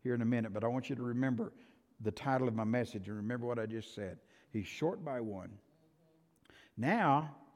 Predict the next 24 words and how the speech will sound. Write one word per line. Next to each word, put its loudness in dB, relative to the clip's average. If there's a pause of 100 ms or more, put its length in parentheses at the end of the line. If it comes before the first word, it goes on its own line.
(280)
he 4
sees 6 (220)
this, 2 (180)
this 2
beast 6
rise 4
up 6 (240)
out 8 (580)
of 10
the 4
sea. 4 (1800)
Now, 8 (280)
the 6
word, 6 (160)
the 10
word 10
Antichrist 4 (800)
is 8
mentioned 6
five 8
times 2
in 2
the 0
Scripture. -4